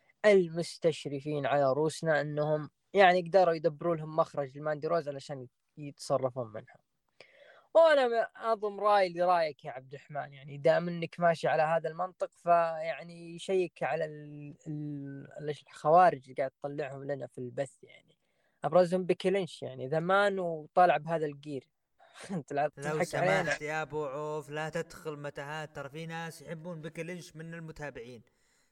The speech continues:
Speaker 2: الله
Speaker 1: و-،
Speaker 2: يرحم والديك.
Speaker 1: الله عاد هم يعترفون بهذه الأشياء.
Speaker 2: الله
Speaker 1: كيف؟
Speaker 2: يرحم والديك، فكنا
Speaker 1: الله
Speaker 2: فكنا.
Speaker 1: يكفيك.
Speaker 2: ب-، بيكي لينش أهون من بعض النجمات. آه، خلينا ساكتين. عمومًا، ها، نروح مع الخبر الأخير الطازة،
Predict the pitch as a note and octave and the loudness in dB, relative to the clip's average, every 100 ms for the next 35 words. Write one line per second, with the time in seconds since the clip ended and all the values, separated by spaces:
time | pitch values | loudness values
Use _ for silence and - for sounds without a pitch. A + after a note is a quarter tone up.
0 | - D3 G3 G#3 G3+ G3+ G3+ G#3 G3 A3 | -14 -6 2 6 6 6 6 6 6 6
1 | G#3 G3 D#3 F3 D3+ F#3+ A3 A3 G#3+ G#3+ | 2 -2 -2 0 0 6 6 6 6 6
2 | F#3+ F3+ G#3+ F#3+ F#3+ A3+ G3 D3+ - F3 | 4 0 -4 -4 -8 -8 -8 -10 -8 -8
3 | E3+ D3+ C#3 C#3 C3+ C3 - F#3+ G3+ G#3+ | -8 -8 -8 -8 -10 -10 -2 0 0 6
4 | G#3+ G3+ F#3+ E3+ D3 - D#3+ F3 D#3+ D3+ | 8 8 4 -2 -6 -6 -6 -4 -4 -4
5 | D3+ E3+ - D3+ G#3 G#3 G3+ D#3+ - D#3+ | -2 -4 -4 -4 0 2 4 2 0 2
6 | F3+ A#3+ C#4 F3 G#3 G#3 G#3+ G#3 A3 A#3 | 4 4 2 2 2 4 2 4 2 0
7 | G3+ G#3+ G3+ A3+ A3 G#3+ G3+ F#3 F3+ F3+ | -4 -4 0 2 0 -2 -6 -2 -2 -2
8 | F#3+ F#3 F3+ G#3 F3+ - - B2+ B2 B2 | -6 -8 -6 -6 -6 -10 -20 -16 -14 -14
9 | A2 B2 D3 D#3+ D#3+ D#3+ D#3+ G3 F#3 D3 | -14 -14 -14 -14 -10 -10 -10 -8 -8 -8
10 | A#2+ A2 - _ _ - A#2+ F3 A3+ C4 | -12 -18 -20 _ _ -14 -2 2 4 4
11 | G3 C3+ - _ _ - _ _ _ _ | 4 -2 -8 _ _ -20 _ _ _ _
12 | _ _ - D#3 E3 D#3 D3 C#3 F3 E3 | _ _ -16 -10 -8 -8 -8 -8 -8 -6
13 | D#3+ D#3 D#3+ D#3+ D#3+ F3+ F#3 - E3 D#3 | -8 -6 -4 -2 -2 -2 -2 -4 -4 -4
14 | A#2 A#2+ | -4 -14